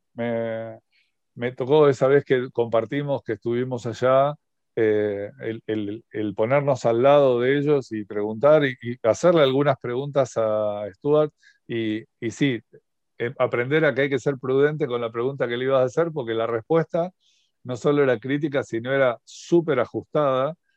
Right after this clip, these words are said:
y nos obligaba a una repregunta,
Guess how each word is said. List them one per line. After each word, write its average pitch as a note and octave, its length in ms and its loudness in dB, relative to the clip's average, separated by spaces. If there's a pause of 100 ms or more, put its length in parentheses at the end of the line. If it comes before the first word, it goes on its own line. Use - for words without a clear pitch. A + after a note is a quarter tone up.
(180)
y A#2 100 -10
nos A2+ 220 -12
obligaba A#2+ 560 2
a C3 60 4
una C3 260 -2
repregunta, B2 1120 0